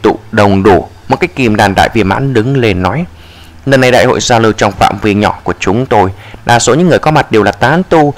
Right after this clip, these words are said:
mục đích hội giao lưu mọi người cũng biết, chính là để chúng ta có được thứ chúng ta cần. Được rồi mọi người, không phải là lần đầu tiên tham gia, tôi cũng không nói nhiều, bây giờ là bắt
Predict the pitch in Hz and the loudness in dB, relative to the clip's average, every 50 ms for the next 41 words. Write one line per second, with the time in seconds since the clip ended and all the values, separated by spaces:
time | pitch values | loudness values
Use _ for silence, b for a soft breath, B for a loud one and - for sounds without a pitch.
0 | B B B B - 143 - 208 202 - 156 131 - - - 104 104 101 95 92 | B B B B -2 0 0 0 0 2 2 2 2 2 0 0 0 2 2 2
1 | 95 85 - - 104 98 78 - - - 73 87 113 123 135 - - - - 151 | 0 0 0 -2 -2 -4 -4 -4 -4 -4 -2 0 2 0 0 -2 -2 -4 -2 0
2 | 156 139 104 - - - 101 101 127 - 101 85 - - 131 131 - - - - | 2 2 2 0 0 -2 -2 -2 0 0 -2 -2 0 0 0 0 0 -2 -2 -2
3 | 107 107 - - 127 123 135 - 120 101 - - 101 90 85 92 B B B B | -2 0 0 0 -2 -2 0 0 0 -2 0 0 0 0 0 -2 B B B B
4 | B - 127 - - 123 117 123 - 90 123 117 101 92 95 B B B B B | B -2 0 2 2 2 2 2 2 2 2 0 0 0 -2 B B B B B
5 | B - - 113 113 104 113 101 95 95 95 98 95 95 90 - - 104 101 101 | B -2 0 0 2 2 2 2 2 2 2 2 2 0 0 -2 -2 -2 -2 -2
6 | - 107 98 95 90 90 85 - 101 95 90 87 90 B B B B B B B | -4 -2 -2 -2 -2 -2 -4 -2 -2 0 0 -2 -4 B B B B B B B
7 | B - 131 131 - - 110 107 156 - 147 127 110 123 147 156 139 104 90 104 | B 0 0 0 0 0 0 0 0 0 2 2 2 2 2 2 2 2 2 0
8 | 101 98 - 107 98 - 82 - - 104 - | 0 0 0 -2 -2 -2 -2 -2 -2 -2 -2